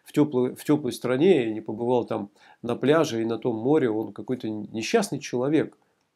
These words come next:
Он несчастный, он не такой, как все. Он лишен вот этой возможности жить в этом мире, э, так хорошо, как вот это пропагандируется, как живут все. Вот это мощнейшее направление. Мощнейшее направление жизни современного человека.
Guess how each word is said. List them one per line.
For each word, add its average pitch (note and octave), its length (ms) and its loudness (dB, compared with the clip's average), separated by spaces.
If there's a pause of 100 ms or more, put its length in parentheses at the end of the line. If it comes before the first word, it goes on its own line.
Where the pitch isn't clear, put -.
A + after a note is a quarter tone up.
(140)
Он B2+ 100 2
несчастный, G3+ 500 2
он A2+ 80 0
не A#2+ 80 -2
такой, G3 320 4
как F3+ 160 0
все. G3+ 280 0
Он A2+ 200 0
лишен D#3+ 480 4 (240)
вот B2+ 140 2
этой D3 180 4
возможности C#3 760 0 (180)
жить C#3+ 420 2
в D#3 80 -2
этом C#3+ 320 0
мире, E3+ 500 4 (240)
э, A2+ 340 -6 (160)
так G#3 260 4
хорошо, D#3+ 480 0
как - 240 -4
вот A#2 140 -4
это - 140 -6
пропагандируется, B2+ 760 2
как A2+ 160 -2
живут C3 300 0
все. - 340 -2 (420)
Вот C3+ 240 0 (320)
это D#3 640 6
мощнейшее D3 920 2
направление. A#2 800 0 (220)
Мощнейшее E3 580 0
направление A#2+ 540 0
жизни A#2+ 320 -2
современного A2 760 -2
человека. A2 540 -4